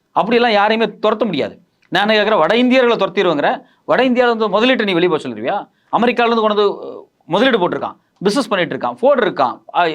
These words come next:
எவனோ எவ்வளவு பேர் இருக்கான், டாடா கொண்டு வந்து இன்வெஸ்ட் பண்ணிருக்கான், மகேந்திரா இன்வெஸ்ட் பண்ணிருக்கான், நீ வெடிச்சு அடிச்சு துரத்திடுவியா ஒரே நாள்ல? கொன்றுவானுங்க எல்லாரும். மூலதனம் ஒரு நிலத்தில் குவியும் போது அதுக்கு தேவையான லேபரும் தேவைப்படும். அது சீப் லேபரை தான் முதலாளித்துவம் விரும்பும்.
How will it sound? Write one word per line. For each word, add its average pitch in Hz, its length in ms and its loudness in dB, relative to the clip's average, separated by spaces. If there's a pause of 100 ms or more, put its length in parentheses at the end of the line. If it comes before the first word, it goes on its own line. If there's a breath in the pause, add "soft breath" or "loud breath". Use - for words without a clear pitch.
எவனோ 247 280 0
எவ்வளவு 247 200 0
பேர் 208 120 0
இருக்கான், 143 220 -8 (220 soft breath)
டாடா 269 240 0
கொண்டு 226 180 0
வந்து 202 120 -4
இன்வெஸ்ட் 185 180 -8
பண்ணிருக்கான், 127 340 -6 (220 soft breath)
மகேந்திரா 254 360 2
இன்வெஸ்ட் 208 200 -4
பண்ணிருக்கான், 156 300 -2
நீ 208 80 0
வெடிச்சு 208 180 0
அடிச்சு 202 200 -6
துரத்திடுவியா 190 360 -2
ஒரே 165 180 0
நாள்ல? 131 200 -4 (460)
கொன்றுவானுங்க 226 600 2
எல்லாரும். 120 240 -2 (840)
மூலதனம் 262 520 2 (120)
ஒரு 180 100 2 (140)
நிலத்தில் 196 420 0
குவியும் 196 320 0
போது 143 180 2 (260)
அதுக்கு 156 200 0
தேவையான 202 480 2
லேபரும் 190 420 2
தேவைப்படும். 151 440 0 (580)
அது 180 260 0
சீப் 240 240 0
லேபரை 165 300 2
தான் 196 120 0
முதலாளித்துவம் 170 520 0
விரும்பும். 151 400 0